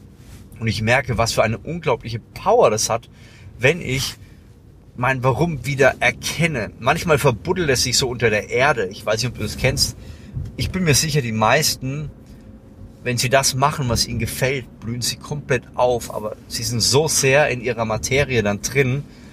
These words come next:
dass sie gar nicht verstehen, dass es das ist, was sie so sehr bewegt und berührt. Und das ist das Spannende, wenn wir das wieder entdecken. Und da braucht man Ruhe,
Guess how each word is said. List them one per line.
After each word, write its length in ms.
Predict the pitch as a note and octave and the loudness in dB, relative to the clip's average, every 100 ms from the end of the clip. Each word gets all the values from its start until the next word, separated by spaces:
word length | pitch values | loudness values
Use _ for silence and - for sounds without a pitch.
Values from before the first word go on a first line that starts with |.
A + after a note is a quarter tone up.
| - - | -14 -6
dass 120 | G#2+ | -2
sie 80 | G#2 | 4
gar 140 | A2+ | 4
nicht 140 | A#2 | 4
verstehen, 380 | B2 A2+ - B2+ | 0 0 0 -2
dass 140 | A2+ G#2 | -2 -4
es 180 | - | -4
das 300 | - B2 - | 2 0 0
ist, 300 | - A#2+ - | -6 -6 -4
was 140 | G#2 - | -4 -6
sie 80 | G#2 | -4
so 160 | G#2 | -4
sehr 200 | G2+ G2+ | -4 -6
bewegt 420 | F2 F2 G#2+ G#2+ | -6 -6 -6 -6
und 100 | G2+ | -10
berührt. 460 | G2 F#2+ A2 F#2 - - - - - - - | -8 -8 -4 -6 -8 -20 -20 -20 -20 -20 -10
Und 180 | A2 C3+ | 0 2
das 280 | E3 - - | 2 2 -2
ist 420 | C3+ B2 - - | 0 0 -2 -4
das 160 | A#2 A2+ | -2 0
Spannende, 540 | - - D3 C#3+ A#2 | 0 0 0 2 2
wenn 180 | A2+ A#2 | 2 -2
wir 80 | A#2 | 0
das 240 | C#3 - | 0 0
wieder 180 | C3+ C3 | -2 -4
entdecken. 460 | A2 C3+ C3+ A#2 - - - - - - | -2 -2 -2 -4 -14 -16 -20 -20 -20 -4
Und 60 | G#2+ | 0
da 80 | |
braucht 340 | A2 A#2 B2 - | 2 4 2 2
man 100 | A2 | -2
Ruhe, 500 | G#2 D#3 D#3+ D#3+ | -2 0 2 2